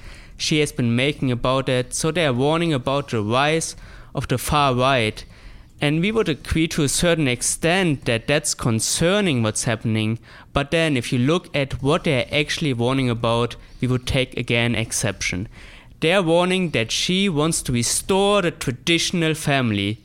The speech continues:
That's one of their biggest concern. She wants to protect the mothers that stay at home and take care of the children. And the liberal media is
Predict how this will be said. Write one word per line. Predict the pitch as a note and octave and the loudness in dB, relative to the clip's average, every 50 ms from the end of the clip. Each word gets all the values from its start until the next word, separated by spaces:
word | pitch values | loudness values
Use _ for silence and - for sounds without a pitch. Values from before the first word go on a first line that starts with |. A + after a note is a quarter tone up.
| - - | -2 0
That's | E3 E3 G3 - - - - - | 2 2 2 0 -2 -4 -2 -2
one | D#3 D#3+ | -2 -2
of | E3 - | -2 0
their | - B2+ A#2 | -2 -2 -2
biggest | A#2+ - - - E3 D3 E3+ D3+ - - | -2 -4 -2 -2 -2 0 -2 -4 -4 -4
concern. | - D3+ C#3+ - - - D3 C#3+ C#3 C#3 C#3 C#3+ - - - - - | -2 -2 -2 -2 -2 -2 0 0 0 0 -2 -4 -8 -16 -18 -12 -8
She | - - G3+ G#3+ | -4 -2 0 0
wants | G#3+ G#3 A3 G#3+ - - - | 2 2 0 0 0 -2 -2
to | - C3+ | -4 -4
protect | - - C3+ C3 - - - - - G3 F#3 F#3 - - - - - - - - - - - | -2 -2 -4 -4 -4 -2 0 2 2 2 2 0 -2 -8 -14 -14 -16 -18 -18 -18 -18 -16 -12
the | C3+ B2 - | -8 -2 0
mothers | G#2 G#2+ B2 C#3 D3+ F#3+ F3 E3 D#3+ - | 2 2 4 2 2 2 2 0 0 0
that | C3 A2+ - | -2 -2 -2
stay | - - - D3+ C#3+ D3 C#3+ | -2 -2 0 2 2 2 2
at | D3 C#3+ - | 0 0 -2
home | - C#3 C#3 C#3+ D3 C#3+ D3 D3 - - - - - - - - - | -2 0 0 0 0 0 -2 -4 -6 -10 -20 -20 -20 -20 -20 -14 -8
and | - A#2+ A2 A2 - | -4 -4 -4 -2 0
take | D3+ D3 D3 C#3+ | 0 0 0 0
care | - D#3+ D3+ D3 D3 | 0 0 2 2 2
of | C#3 - | 2 0
the | - C3 | -2 -4
children. | - - - C3+ C3 C3 - - - A2 G2+ G#2 G2+ - - - - - - - - - - | -2 0 0 2 0 0 -2 -2 -4 -2 -2 -2 -4 -6 -10 -20 -20 -20 -20 -20 -12 -6 -2
And | A#2+ A2+ A2+ A2 G2+ | -2 0 0 0 0
the | G#2 | 0
liberal | G#2 A2 B2+ C#3+ D#3 D3+ C#3+ C#3 | 0 0 2 2 2 2 4 4
media | C3 B2+ B2+ C3 B2 B2+ A#2+ A#2+ A#2+ A#2+ A#2+ A#2 A#2+ | 4 4 4 4 4 4 2 4 4 4 2 2 0
is | - G#2+ G2+ - - | 0 -2 -2 -2 -4